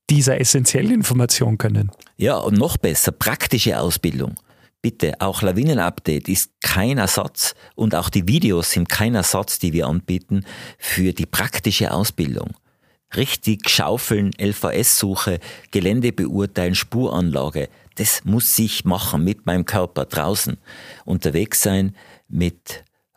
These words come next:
Speaker 2: kompetenten Trainerinnen, Trainern, Bergführern, Bergführerinnen.
Speaker 1: Und Grüße gehen raus nochmal nach Friesland, wo wir gelernt haben, das alte L V S-Gerät zur Suche, zum Training zu benutzen.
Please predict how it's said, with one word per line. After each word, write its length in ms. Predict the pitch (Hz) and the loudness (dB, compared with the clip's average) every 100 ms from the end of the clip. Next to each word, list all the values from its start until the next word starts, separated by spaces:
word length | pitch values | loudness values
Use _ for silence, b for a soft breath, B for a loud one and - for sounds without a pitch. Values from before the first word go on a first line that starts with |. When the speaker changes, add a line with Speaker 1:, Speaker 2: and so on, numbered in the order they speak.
| _ - | _ -2
Speaker 2:
kompetenten 960 | 87 80 82 80 78 - - 80 80 - _ - | -2 0 -2 0 -2 -4 -4 -2 -2 -8 _ -6
Trainerinnen, 680 | 76 78 78 76 73 71 | -2 0 0 0 0 0
Trainern, 420 | - 71 73 73 73 | -2 -2 0 0 0
Bergführern, 640 | 73 71 - 73 67 71 | -2 -4 -4 -4 -2 -2
Bergführerinnen. 840 | 73 65 - 80 67 60 65 64 - _ _ _ _ _ - | -2 -4 -2 -4 -2 -2 -4 -4 -8 _ _ _ _ _ -4
Speaker 1:
Und 120 | 120 | 0
Grüße 360 | 139 151 165 | 2 2 2
gehen 160 | 147 127 | 2 2
raus 260 | 113 131 - | 0 2 2
nochmal 220 | 131 127 | 2 2
nach 160 | 117 | 2
Friesland, 720 | - - 120 139 - 135 139 131 | 0 0 2 4 4 4 2 2
wo 40 | |
wir 120 | 123 | 0
gelernt 480 | 117 113 110 127 - | 2 2 2 0 0
haben, 120 | 127 | 0
das 160 | 120 117 | 2 2
alte 300 | 117 - 117 | 0 0 0
L 160 | 117 | 0
V 140 | 117 120 | 0 0
S-Gerät 540 | 120 - 120 120 120 | 2 2 2 0 2
zur 300 | - - 123 | 0 2 4
Suche, 500 | - - 170 - 165 | 4 4 4 4 2
zum 260 | - 131 123 | 4 2 2
Training 400 | 123 156 165 139 | 2 4 4 4
zu 160 | 139 | 2
benutzen. 520 | 131 127 117 - - | 2 4 4 2 0